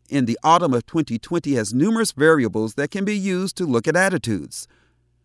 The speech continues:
Among those we identify as nones, we ask if there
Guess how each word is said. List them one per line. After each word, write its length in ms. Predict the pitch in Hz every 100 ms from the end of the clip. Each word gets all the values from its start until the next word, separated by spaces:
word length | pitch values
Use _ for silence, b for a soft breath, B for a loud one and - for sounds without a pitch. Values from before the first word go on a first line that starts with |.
| b b -
Among 320 | 190 240 254
those 320 | 202 202 175
we 160 | 175 156
identify 500 | 139 156 135 147 131
as 220 | 113 95
nones, 500 | 113 104 90 107 - _
we 140 | 135 185
ask 360 | 190 202 208 165
if 100 | 139
there 220 | 165 175